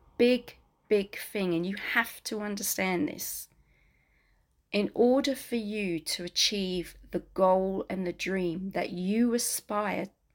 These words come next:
to have, you have to change your self-image about yourself.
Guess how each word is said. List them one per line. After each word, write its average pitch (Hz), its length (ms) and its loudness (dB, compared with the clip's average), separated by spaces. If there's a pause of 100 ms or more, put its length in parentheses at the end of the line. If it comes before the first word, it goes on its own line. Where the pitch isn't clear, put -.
(220)
to - 140 -6
have, - 640 -2 (840)
you 196 180 2
have - 680 -6
to - 160 -8
change 165 760 -2 (460)
your 175 140 -4
self-image 185 920 0
about 165 400 -4
yourself. - 720 -8